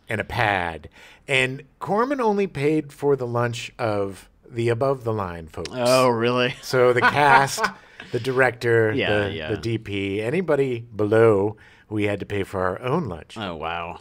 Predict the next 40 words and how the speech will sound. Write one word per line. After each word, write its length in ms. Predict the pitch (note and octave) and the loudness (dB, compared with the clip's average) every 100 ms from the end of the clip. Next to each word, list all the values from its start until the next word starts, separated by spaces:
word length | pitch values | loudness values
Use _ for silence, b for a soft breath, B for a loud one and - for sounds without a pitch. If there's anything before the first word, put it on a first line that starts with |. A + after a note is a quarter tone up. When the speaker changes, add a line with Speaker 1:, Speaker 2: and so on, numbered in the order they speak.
| - | -4
Speaker 1:
And 440 | B2 A#2 A2+ G#2+ - b b | 0 0 0 -4 -14 b b
so 420 | - E3 D3+ C#3 - _ E3 F#3 _ | -4 2 2 2 -4 _ -14 -14 _
you 160 | F#3 A#3 | -2 0
would 100 | G#3 | 2
have 220 | A3 A3 | 0 -2
to 120 | D#3+ | -8
do 360 | - E3 D#3+ C#3+ | -4 -2 -2 -6
two 220 | - - G3+ | -8 -4 -2
orders. 520 | F3 F#3+ E3 E2+ - | 2 2 2 -4 -4
And 80 | D#3 | 0
this 160 | - C4+ | 0 0
is 80 | |
from 200 | - G3 | -2 0
a 60 | D3+ | 0
restaurant, 640 | G2 A2 C#3 - F2+ - | 0 -2 -4 -6 -10 -6
not 100 | B2 | -2
like 120 | F#3+ A#3+ | -2 -2
a 80 | |
catering 440 | - - G#3 F#3+ F#3 | -4 2 4 4 0
thing 200 | F3 D#3+ | -2 -2
or 100 | C#3 | -2
anything. 360 | C3 A2+ F#2+ - - | -2 -4 -6 -12 -18
Speaker 2:
<laughs> 100 | - | -12
Right. 160 | - | -8
Speaker 1:
So 80 | - | -2
you 140 | C#3 C#3+ | 2 4
would 100 | D3 | 4
have 200 | D3 C3+ | 2 -2
the 220 | B2+ A2+ | -4 -4
one 300 | A2+ D3+ F3+ | -2 -2 -2
order 520 | D3+ C#3 C3 C#3 C#3+ - _ | -2 -2 0 -2 -4 -10 _
for 200 | - C3 C3+ | -8 -2 -2
every, 260 | C3+ A2 B2 A#2+ | -2 -4 -6 -8
for 140 | A2+ | -4
the, 200 | A#2 A#2 A#2 _ _ - | 0 -2 -4 _ _ -10
the 120 | C3+ A#2 - | -10 -10 -8
Corman's 300 | B2 D3 F2 | -4 -2 -4
Speaker 2:
higher. 100 | D#2+ | -6
Speaker 1:
paying 120 | F#2 | -8
for. 220 | - E2+ | -8 -12